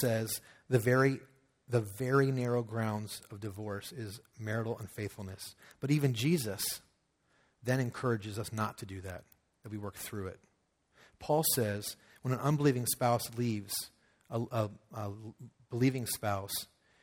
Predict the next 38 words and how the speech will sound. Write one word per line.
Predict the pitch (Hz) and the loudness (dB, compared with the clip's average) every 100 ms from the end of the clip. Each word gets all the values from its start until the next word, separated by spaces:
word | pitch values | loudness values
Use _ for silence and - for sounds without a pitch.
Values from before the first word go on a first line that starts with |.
| _ - | _ -2
there | 113 | 0
are | |
no | 110 123 | 2 4
other | 135 123 | 4 4
reasons | 120 110 107 | 2 0 -6
in | 104 | -10
Scripture | - 117 - 98 | -10 -10 -10 -8
to | |
see | - 110 | -8 -8
divorce, | 101 98 98 87 - - _ _ _ _ _ _ _ | -10 -10 -12 -12 -14 -16 _ _ _ _ _ _ _
as | - - | -18 -16
far | - 113 | -2 0
as | 117 | 2
I | 113 | 0
could | 107 87 | -2 -8
see. | - 90 - _ _ _ _ _ _ | -8 -10 -16 _ _ _ _ _ _
There's | 117 95 | -12 -8
no | 117 117 | -6 -4
other | 120 123 | -2 -2
reasons | 117 113 98 98 - - _ _ _ _ _ _ _ _ | 0 -2 -4 -8 -10 -12 _ _ _ _ _ _ _ _
for, | - 123 - | -10 -10 -6
in | 127 | -8
Scripture | - 117 101 104 | -6 -8 -6 -10
for | - 104 | -6 -6
us | - | -6
to | 98 | -10
have | 101 101 | -12 -12
divorce. | 98 101 95 - - - _ _ _ _ _ _ _ _ - - - | -12 -8 -8 -10 -14 -18 _ _ _ _ _ _ _ _ -16 -16 -4
Now, | 123 | 4
this | 131 151 | 4 4
is | 123 | 0
not | 120 123 127 123 | 4 6 6 4
a | 127 | -4
popular | - 117 117 113 | 2 4 4 -6
teaching | 107 123 - 107 | -6 -8 -6 -8
in | 98 | -8
culture, | 104 98 95 98 - - - - | -12 -12 -14 -16 -20 -20 -20 -8
right? | 104 104 | -6 -6